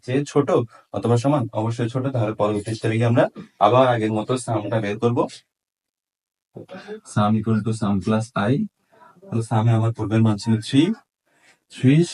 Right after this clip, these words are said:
সাথে আই এর মান হচ্ছে এখন থ্রি, তাহলে যোগ হয়ে হবে সিক্স। ওকে, তাহলে আমি আই এর মান থ্রির জন্য সামের মান পেলাম ছয়। তাহলে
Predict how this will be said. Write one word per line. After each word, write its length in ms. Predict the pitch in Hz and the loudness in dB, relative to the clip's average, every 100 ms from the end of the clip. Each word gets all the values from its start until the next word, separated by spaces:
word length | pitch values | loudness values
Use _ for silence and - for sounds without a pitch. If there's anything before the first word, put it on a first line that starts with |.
| - | 0
সাথে 300 | 123 - 113 127 107 | 0 2 0 2 2
আই 80 | 107 113 | 4 6
এর 80 | 120 | 6
মান 120 | 120 117 | 6 4
হচ্ছে 180 | 120 127 107 | -2 -2 -2
এখন 160 | 139 160 - | -2 -4 -4
থ্রি, 200 | - 127 98 - _ - - | 2 2 2 -6 _ -20 -16
তাহলে 220 | - 104 98 95 | -8 -4 -4 -2
যোগ 140 | 101 104 | -2 4
হয়ে 180 | 127 165 247 285 285 - _ | 6 6 2 -6 -20 -20 _
হবে 180 | - 131 156 - | -2 0 0 -2
সিক্স। 280 | 135 127 - - 151 190 - _ - _ _ _ _ - - | 0 0 -2 -16 -16 -16 -20 _ -20 _ _ _ _ -20 -4
ওকে, 160 | 113 170 214 - | 0 2 0 -2
তাহলে 200 | 113 120 | 4 6
আমি 120 | 135 160 - 214 214 160 - _ _ _ _ - | 4 0 -8 -12 -10 -14 -20 _ _ _ _ -4
আই 140 | 110 123 | 2 4
এর 80 | 127 123 123 | 2 0 0
মান 140 | 139 151 151 | 2 2 0
থ্রির 260 | - 131 123 | 2 4 4
জন্য 200 | 131 139 151 156 | 2 4 4 2
সামের 280 | 127 113 117 123 | 2 4 4 4
মান 120 | 127 120 | 2 0
পেলাম 220 | 147 226 233 - _ - | 2 2 0 -10 _ -14
ছয়। 300 | - 113 107 - _ _ _ _ _ - 135 | 0 0 0 -6 _ _ _ _ _ -12 0
তাহলে 280 | 117 127 | 2 4